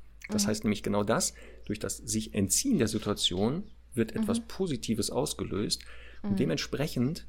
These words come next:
Speaker 1: ähm, kann ich, auch wenn ich nichts mache als Mensch, wird's ja trotzdem, der Hund hat sich entfernt und sagt, „Siehste, mir ist es besser gegangen.“ Das heißt, dieser Prozess hat sich schon selbst belohnt. Aggression genau das Gegenteil.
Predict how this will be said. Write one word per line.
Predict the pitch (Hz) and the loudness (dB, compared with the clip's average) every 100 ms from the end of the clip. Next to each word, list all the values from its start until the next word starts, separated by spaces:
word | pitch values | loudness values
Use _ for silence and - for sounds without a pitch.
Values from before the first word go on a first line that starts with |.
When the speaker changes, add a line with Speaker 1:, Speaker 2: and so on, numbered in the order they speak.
| - | -2
Speaker 1:
ähm, | 120 117 - - - | 0 2 0 -4 -6
kann | - 135 | -4 -2
ich, | 160 - | -2 0
auch | 131 120 | -2 2
wenn | 117 | 2
ich | 110 | 4
nichts | 123 - | 2 2
mache | 135 185 | 0 2
als | - 101 | 2 4
Mensch, | 113 143 131 208 - - - - - - | 4 2 0 0 -4 -8 -14 -18 -18 -6
wird's | 107 123 - | -2 0 0
ja | - | 0
trotzdem, | 110 - - - - 107 | 0 -2 -4 -2 2 2
der | 107 | 4
Hund | 127 | 4
hat | 117 | 2
sich | 107 | 0
entfernt | 101 - 104 117 | 0 0 0 0
und | 135 | 0
sagt, | - 117 123 | 0 0 0
„Siehste, | 98 - 135 180 - - - - - | -2 0 -2 -4 -12 -20 -20 -20 -4
mir | 101 101 | 0 2
ist | 98 | 2
es | - | 0
besser | - 147 90 | 0 -2 -4
gegangen.“ | 87 - 85 | -6 -4 -4
Das | 98 - | -4 -2
heißt, | 98 - | -2 -2
dieser | 107 101 | 0 0
Prozess | - - - 120 | 0 -2 2 2
hat | 120 | 0
sich | - 107 | -2 -2
schon | 107 | 2
selbst | 110 110 - | 4 4 0
belohnt. | 98 95 117 117 147 - - - - - - - | 2 4 4 2 0 -6 -18 -20 -20 -20 -20 2
Aggression | 107 - - 113 | 2 4 2 4
genau | 110 107 | 6 6
das | 95 | 4
Gegenteil. | 110 107 - 87 | 0 -4 -2 -2